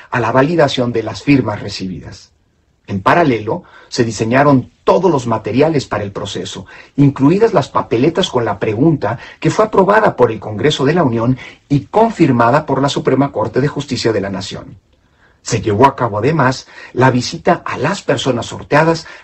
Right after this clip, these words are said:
para invitarlas a fungir como funcionarias y funcionarios de casilla. Y hoy,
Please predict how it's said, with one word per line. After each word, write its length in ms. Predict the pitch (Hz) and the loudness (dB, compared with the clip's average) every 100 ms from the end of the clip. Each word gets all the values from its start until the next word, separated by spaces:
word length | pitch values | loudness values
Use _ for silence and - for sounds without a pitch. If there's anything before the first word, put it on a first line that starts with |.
| - | -2
para 240 | 123 120 | 0 0
invitarlas 720 | 117 113 117 - 180 165 120 | -2 -4 -6 0 2 2 -4
a 80 | 107 | -6
fungir 380 | 107 101 135 117 | -8 -2 -2 0
como 240 | 120 110 | -4 -4
funcionarias 720 | 107 117 - 117 151 147 117 101 | -6 -6 -4 0 2 2 -2 -6
y 60 | |
funcionarios 560 | 95 160 117 117 113 98 | -4 -4 -2 0 -2 -4
de 80 | 101 | -8
casilla. 560 | 107 - 110 90 - - - - | -8 -6 -6 -8 -16 -18 -20 -12
Y 160 | 131 110 | -4 4
hoy, 340 | 113 143 226 | 6 4 2